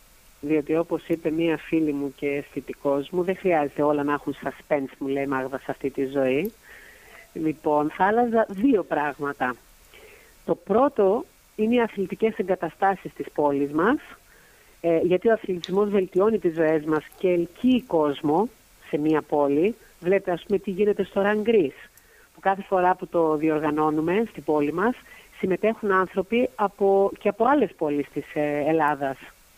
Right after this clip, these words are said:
και της Βόρειας Ελλάδας περισσότερο. Ε, επομένως, θα κατασκεύαζα, θα βελτίωνα,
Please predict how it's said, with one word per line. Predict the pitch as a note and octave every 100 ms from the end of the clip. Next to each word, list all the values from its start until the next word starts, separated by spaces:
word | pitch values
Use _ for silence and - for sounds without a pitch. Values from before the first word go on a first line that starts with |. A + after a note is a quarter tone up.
| _
και | - - -
της | E3+
Βόρειας | E3 F3 D#3 C#3+
Ελλάδας | C#3+ C#3+ C#3
περισσότερο. | - C#3+ - D3 C#3 C3 A#2+ - - - - - - -
Ε, | F3+ F3
επομένως, | A3 G3 A3 C4 C#4 - - -
θα | G3 F3+ - -
κατασκεύαζα, | F3 - - - G3+ G#3+ G#3+ B3+
θα | - F#3+
βελτίωνα, | E3 D3+ - G#3 A3 A3+ A3+